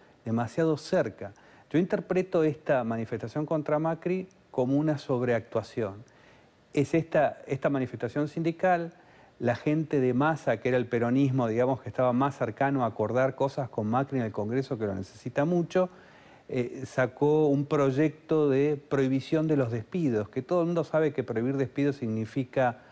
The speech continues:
facilitar despidos e impedir que haya nueva fuente de trabajo y no interpretar lo que pasa en la economía.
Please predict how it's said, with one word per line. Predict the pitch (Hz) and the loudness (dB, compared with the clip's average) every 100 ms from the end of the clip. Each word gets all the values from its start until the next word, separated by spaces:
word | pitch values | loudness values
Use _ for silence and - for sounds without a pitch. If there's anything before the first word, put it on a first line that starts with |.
| - - _ | -20 -20 _
facilitar | - 110 120 113 139 | -4 0 0 2 2
despidos | 135 120 139 143 131 | 0 0 2 2 2
e | |
impedir | 117 110 117 123 123 | -2 0 0 0 0
que | 117 | 2
haya | 117 | 2
nueva | 117 117 | 0 -2
fuente | 127 117 | -2 0
de | 113 | 0
trabajo | 104 127 143 123 - 120 | 2 2 2 0 -2 -2
y | 110 | 0
no | 120 | -2
interpretar | 127 123 107 104 127 | 0 -2 -2 -2 0
lo | 127 110 | 0 -2
que | |
pasa | 107 120 - | -2 -4 -4
en | 117 | -6
la | 107 | -6
economía. | 104 104 107 104 | -6 -6 -4 -6